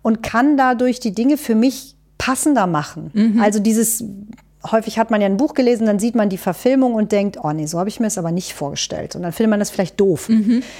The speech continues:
Speaker 1: Das kann ja auch stören, dass man denkt, „Ach, irgendwie weiß ich nicht, so, das finde ich irgendwie, gefällt mir nicht.“ Ähm, das könnte bei Büchern anders sein. Ansonsten,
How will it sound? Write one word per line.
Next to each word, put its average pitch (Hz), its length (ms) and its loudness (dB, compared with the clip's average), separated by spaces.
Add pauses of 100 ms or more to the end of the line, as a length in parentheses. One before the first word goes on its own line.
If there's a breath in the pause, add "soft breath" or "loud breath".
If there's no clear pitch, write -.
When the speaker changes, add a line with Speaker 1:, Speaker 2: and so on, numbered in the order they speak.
(240 loud breath)
Speaker 1:
Das 190 160 0
kann 240 140 2
ja 226 100 2
auch 202 60 -2
stören, 180 680 2 (380)
dass 180 200 0
man 170 120 2
denkt, 156 260 -2
„Ach, - 140 -14 (100)
irgendwie 175 360 -6
weiß 170 260 -2
ich 165 120 -6
nicht, 180 300 -4 (520)
so, 208 400 2 (160)
das 190 180 0
finde 220 160 2
ich - 80 -4
irgendwie, 180 380 0 (160)
gefällt 165 360 -4
mir 190 80 -4
nicht.“ - 260 -8 (600 loud breath)
Ähm, 196 460 2
das - 240 -2
könnte 277 300 2
bei 226 160 4
Büchern 233 460 -2
anders 240 400 -2
sein. 262 320 0
Ansonsten, 247 720 0